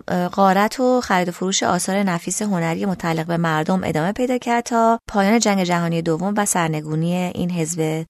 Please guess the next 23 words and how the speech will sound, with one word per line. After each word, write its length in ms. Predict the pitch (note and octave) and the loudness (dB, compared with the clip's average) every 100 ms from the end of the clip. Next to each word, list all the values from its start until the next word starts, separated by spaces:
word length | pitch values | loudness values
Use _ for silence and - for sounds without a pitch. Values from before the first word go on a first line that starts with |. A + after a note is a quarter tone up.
| - | -2
نازی 380 | E3 D3+ C#3+ D#3 | 0 0 0 -2
و 120 | E3 | -2
تا 120 | F#3 | 0
اون 140 | F#3 F3+ | 0 0
سال 480 | - G3+ A3 B3 - E3+ | 0 2 4 2 0 0
اموال 640 | F#3 F#3 F#3 G3+ F3+ D#3+ | 2 2 4 2 2 0
غارت 340 | D#3+ D#3+ D3+ | 2 2 0
شده 380 | - D#3+ D#3+ D3+ | -2 -2 0 0
مردم 420 | D#3+ D#3 D3+ F#3+ | -2 -2 -2 0
مرتباً 580 | A3 F3 E3 F3 E3+ D#3 - | 2 2 0 -2 -2 -2 -4
خرید 280 | F3+ E3 | -2 0
و 40 | E3 | -2
فروش 300 | - G3 - | -4 -4 -4
شده 200 | A#3+ B3+ | -2 -2
بود 140 | B3+ | 0
و 60 | B3 | 0
طبعاً 560 | A#3 F#3 - G3 G3+ G#3+ - | 2 0 2 0 0 -4 -2
پخش 320 | G#3 A3+ - | -2 0 -2
شده 180 | F#3+ F#3+ | -2 -2
بودن 240 | F#3 F#3 | 0 0
در 160 | E3+ D3 | 0 -2
سراسر 480 | - C#3 C3+ D3+ D#3+ | -2 -2 -2 -2 -2
دنیا. 420 | C3+ A#2 A2 | -2 -4 -6